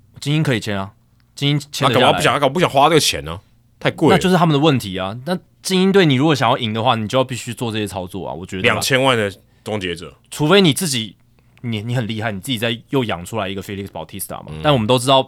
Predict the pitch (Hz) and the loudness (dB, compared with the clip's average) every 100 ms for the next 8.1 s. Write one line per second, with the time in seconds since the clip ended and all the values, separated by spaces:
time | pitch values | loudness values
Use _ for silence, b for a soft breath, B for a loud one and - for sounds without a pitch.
0 | - 113 127 123 117 113 113 98 120 107 | -2 -4 -2 0 2 0 -2 -4 -6 -8
1 | 104 110 117 104 - 71 80 90 143 _ | -8 -8 -8 -8 -10 -10 -10 -12 -14 _
2 | _ 135 143 135 107 110 120 104 107 95 | _ 2 4 4 2 2 2 2 0 -2
3 | 87 69 - _ _ _ - 202 160 117 | -6 -8 -16 _ _ _ 4 6 6 4
4 | 117 156 147 165 180 156 165 180 156 - | 2 2 2 0 0 2 2 0 -6 -10
5 | _ _ _ - 160 113 131 127 - 107 | _ _ _ -2 0 2 2 2 0 -6
6 | 82 - 92 80 69 147 123 135 92 92 | -6 -8 -8 -6 -6 -4 -2 -2 -4 -4
7 | 104 - - - b b b - 139 202 | -4 -6 -12 -20 b b b -6 2 4
8 | 202 | 2